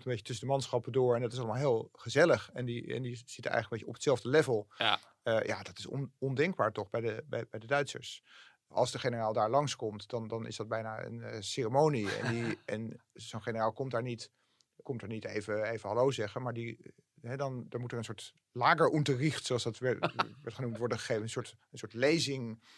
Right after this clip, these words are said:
Speaker 1: over een, eh, ja, over een militair onderwerp, eh, moet daar zeer serieus aan de orde worden
Speaker 2: De generaal
Speaker 1: gesteld.
Speaker 2: ontvouwt zijn visie.
Speaker 1: Ja,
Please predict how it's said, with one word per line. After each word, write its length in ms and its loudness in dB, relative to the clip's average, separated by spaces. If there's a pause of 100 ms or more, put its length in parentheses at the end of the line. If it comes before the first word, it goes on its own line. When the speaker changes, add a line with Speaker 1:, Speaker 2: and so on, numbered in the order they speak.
(200)
Speaker 1:
over 300 0
een, 160 -4
eh, 380 -6
ja, 240 2
over 240 -4
een 220 -10 (360)
militair 360 4
onderwerp, 680 6
eh, 260 -6 (100)
moet 140 -10
daar 200 -8 (260)
zeer 220 -2
serieus 400 4
aan 60 -4
de 100 -6
orde 200 -2
worden 220 -2
Speaker 2:
De 60 0
generaal 200 6
Speaker 1:
gesteld. 180 4
Speaker 2:
ontvouwt 260 4
zijn 160 -2
visie. 400 -10 (100)
Speaker 1:
Ja, 260 8